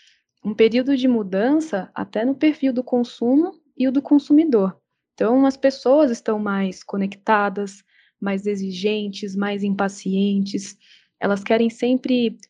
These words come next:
produtos com exclusividade. Agora elas usam canais diferentes de venda. Então, compra também pela internet, pelas redes sociais. Então, isso exige, é, uma maior customização e flexibilidade da indústria, né?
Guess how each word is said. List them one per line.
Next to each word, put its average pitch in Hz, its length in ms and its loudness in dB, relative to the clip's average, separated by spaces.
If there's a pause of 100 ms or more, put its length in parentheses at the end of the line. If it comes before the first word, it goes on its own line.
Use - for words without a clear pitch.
produtos 214 480 -4
com 220 180 -6
exclusividade. 202 1300 -2 (220)
Agora 208 320 0
elas 220 260 -2
usam 208 560 -8
canais 214 380 -4
diferentes 202 500 -4
de 190 140 -10
venda. 202 440 -4
Então, 196 380 -6 (360)
compra 202 280 -6
também 196 260 -2
pela 196 200 -2
internet, 196 960 -4
pelas 190 280 -4
redes 190 220 -6
sociais. 196 840 0 (400)
Então, 240 300 0
isso 277 400 4
exige, 262 760 0
é, 208 220 -10
uma 208 140 -6
maior 226 380 -2
customização 269 1120 0 (360)
e 214 80 -8
flexibilidade 233 960 -2
da 190 120 -4
indústria, 185 480 -8
né? 185 200 -10